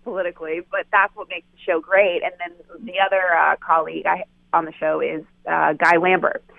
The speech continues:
So he works at W P G C in town, which is a hip hop, a really popular hip hop station, and has gone into more, you know, hosting and anchoring and news as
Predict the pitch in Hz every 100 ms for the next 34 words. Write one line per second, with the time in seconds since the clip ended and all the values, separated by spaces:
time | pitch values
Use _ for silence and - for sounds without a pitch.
0 | - _ 190 208 190 185 190 175 165 175
1 | - 175 - 165 - 185 180 - 165 156
2 | 165 165 160 - 165 - 180 208 160 160
3 | - 165 185 175 160 170 165 160 - 160
4 | - 156 - 160 156 _ _ _ - -
5 | 170 160 156 - 170 156 175 160 160 160
6 | - 160 156 156 151 - - - 156 160
7 | - 160 156 156 147 156 151 151 151 151
8 | -